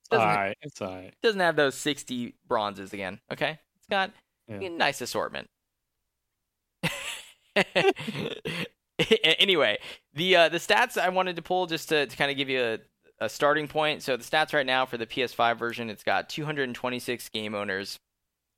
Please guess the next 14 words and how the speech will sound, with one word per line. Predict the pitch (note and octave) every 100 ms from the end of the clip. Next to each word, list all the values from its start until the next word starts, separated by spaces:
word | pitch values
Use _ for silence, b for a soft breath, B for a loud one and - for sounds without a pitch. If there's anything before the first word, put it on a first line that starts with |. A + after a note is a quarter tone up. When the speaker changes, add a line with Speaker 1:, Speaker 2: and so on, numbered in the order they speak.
| _ -
Speaker 2:
sixty-two | F#3+ F#3+ F3 E3+ D#3
recent | C3+ C3 A#2+
players, | A#2+ B2 D#3+ - - _ _ _ -
and | A#2+ A#2
twenty-four | - C#3+ C3 C3
platinum | G#2+ A#2 A2+ A2
achievers | G#2 A#2 B2+ D#3 - -
with | A2 G#2+
an | F2+
average | A2 A#2 A#2 A2+
completion | A2 G#2 A#2+ A2+ A#2+ G#2
of | G2 G2
twenty-nine | - - D#3+ D#3 E3 A2+ A#2 A#2
percent. | G#2 - A2+ D#2+